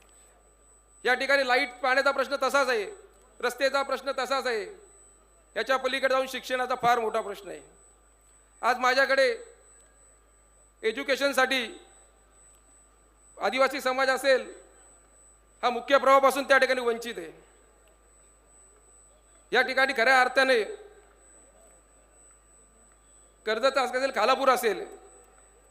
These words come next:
या दोन्ही ठिकाणी एक चांगलं एमपीएससी, यूपीएससी तयारी करणारं सेक्टर जा-, सेंटर झालं पाहिजे, जिथून माझा इथला युवक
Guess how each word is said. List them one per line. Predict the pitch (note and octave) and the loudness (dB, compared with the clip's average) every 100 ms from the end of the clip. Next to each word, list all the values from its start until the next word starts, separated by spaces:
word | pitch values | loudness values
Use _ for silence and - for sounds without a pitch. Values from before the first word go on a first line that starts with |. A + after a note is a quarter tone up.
| - | 0
या | |
दोन्ही | B3 A#3 C4 | 4 4 2
ठिकाणी | C4+ B3+ C4 B3 G3+ - - - _ _ _ _ _ _ _ _ _ _ _ - | 2 2 0 0 -8 -16 -20 -20 _ _ _ _ _ _ _ _ _ _ _ -4
एक | B3+ | -2
चांगलं | B3+ B3+ C4 | 0 2 4
एमपीएससी, | C4+ B3+ C4 C#4 | 4 2 -4 -4
यूपीएससी | C4 C#4 C#4+ A#3+ | -6 -6 -6 0
तयारी | B3+ C4+ | 2 2
करणारं | C4 C4 C4 | 2 2 0
सेक्टर | B3+ A#3 C4 C4 | 0 -2 -2 0
जा-, | B3+ | 0
सेंटर | A#3 A#3 C4+ | 0 0 2
झालं | A#3+ A#3+ | 2 2
पाहिजे, | A#3 A3 G3 F3+ - - - - _ _ | 0 0 -2 -6 -12 -20 -20 -20 _ _
जिथून | A#3 C4 | -6 -2
माझा | B3 A#3+ C4 C4 B3+ - - - - _ _ - | 2 4 4 4 0 -8 -20 -20 -20 _ _ -12
इथला | A3 C4 | 0 0
युवक | B3 C4 C4 C4+ | 4 6 4 2